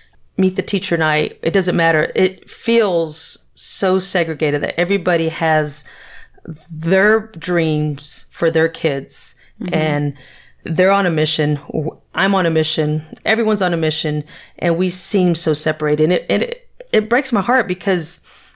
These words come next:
Speaker 1: I feel like that does impact our kids sitting in those seats day in, day out.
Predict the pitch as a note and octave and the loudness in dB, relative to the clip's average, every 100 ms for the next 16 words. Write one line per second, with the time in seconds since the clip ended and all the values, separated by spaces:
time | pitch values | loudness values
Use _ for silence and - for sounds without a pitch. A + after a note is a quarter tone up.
0 | - F#3 F#3 - A3 G3 E3+ D#3 D#3 - | -2 -2 -2 0 2 4 2 2 0 -6
1 | - - - - D#3+ G3+ G#3 - - F#3 | -20 -20 -20 -18 -2 0 0 -2 -6 0
2 | F3+ F#3 - E3+ E3+ - D#3 - - - | 0 0 0 -2 -2 -2 0 -2 -8 -20
3 | - - _ _ - - - - E3+ E3 | -20 -20 _ _ -20 -20 -20 -4 0 2
4 | E3 - - D#3 C#3+ C#3 - - - _ | 0 -2 0 0 0 -10 -14 -18 -20 _
5 | - G3 F#3 E3+ D#3 D3+ - - E3 - | -4 0 2 2 2 2 0 -2 -2 -2
6 | - - - - - - D#3+ D#3+ D#3 D#3 | -8 -12 -12 -16 -20 -12 -2 0 2 0
7 | D3+ D3 C#3+ - | 2 2 2 0